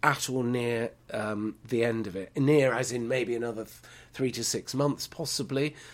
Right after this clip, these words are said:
but I think it, the, the end to the bear market could be sooner than that because you've just got all this value and you've got all these takeover bids. Um, so yeah, central banks, what was that? Yeah, no, I just made the point on that, you know.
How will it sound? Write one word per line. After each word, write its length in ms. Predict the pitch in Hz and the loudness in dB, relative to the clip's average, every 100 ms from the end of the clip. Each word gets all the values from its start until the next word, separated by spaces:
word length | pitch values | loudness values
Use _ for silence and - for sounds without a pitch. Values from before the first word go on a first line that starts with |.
| - | -4
but 140 | 143 143 | 0 4
I 160 | 151 | 4
think 320 | 147 156 147 147 | 2 -2 0 0
it, 320 | 139 - 131 | 0 -2 0
the, 200 | 135 131 | 2 2
the 220 | 117 131 | 0 2
end 160 | 131 120 | 2 -2
to 60 | |
the 80 | 110 | -4
bear 180 | 113 117 | -2 0
market 320 | 113 110 87 | 0 -4 -12
could 140 | - 120 | -14 -10
be 100 | 104 | -6
sooner 280 | - 104 | -4 -4
than 160 | 95 101 | -4 -4
that 260 | 101 95 - | -6 -8 -12
because 320 | - 113 113 | -10 -8 -6
you've 180 | 117 - | -6 -2
just 280 | 135 123 | -2 -2
got 100 | 113 | -4
all 140 | 117 120 | -2 -2
this 180 | 107 - | -2 -2
value 320 | 110 110 107 - - | 0 0 -2 -8 -8
and 140 | 117 117 | -2 -2
you've 100 | 110 | 0
got 160 | 117 | 0
all 140 | 113 107 | 0 0
these 220 | 107 101 | 0 -2
takeover 560 | 113 107 - 95 95 | -4 -4 -4 -6 -6
bids. 340 | - 90 - - - - - - - - | -6 -8 -8 -12 -14 -16 -16 -18 -12 6
Um, 540 | 202 214 208 208 - - | 8 10 6 0 -4 -8
so 180 | - 208 | 4 6
yeah, 240 | 208 214 | 10 10
central 420 | 175 220 202 - 170 | 10 6 4 0 2
banks, 340 | 180 160 - | 2 2 0
what 100 | 151 | -4
was 140 | 151 | -2
that? 160 | 165 - | -2 4
Yeah, 180 | 214 175 | 6 8
no, 180 | 151 131 | 8 4
I 40 | |
just 200 | 113 113 | 2 -2
made 180 | 113 110 | 0 0
the 80 | 95 | -2
point 320 | 117 110 - | -2 -2 -2
on 160 | 107 104 | -4 0
that, 240 | 120 123 | -2 0
you 60 | 131 | 2
know. 180 | 113 | 4